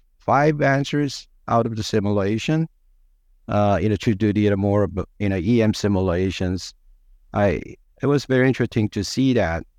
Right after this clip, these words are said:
the five A data is not the same.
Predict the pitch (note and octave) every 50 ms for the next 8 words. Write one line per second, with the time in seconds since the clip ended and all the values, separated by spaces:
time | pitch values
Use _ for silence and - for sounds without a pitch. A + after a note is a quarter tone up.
0 | _ - - - - - _ _ - _ _ - - G2 G2 F#2+ F2 - _ _
1 | - A2 A2+ B2+ C#3+ D3 D3+ D3 _ - - A2+ A#2+ A2+ G#2+ - - F#2 F#2 A2+
2 | C3 D3+ D#3 D3+ C#3+ - _ _ - - - _ _ _ _ - A2 G2+ G#2 G2
3 | G2 - F#2 - - G2 E2+ D#2+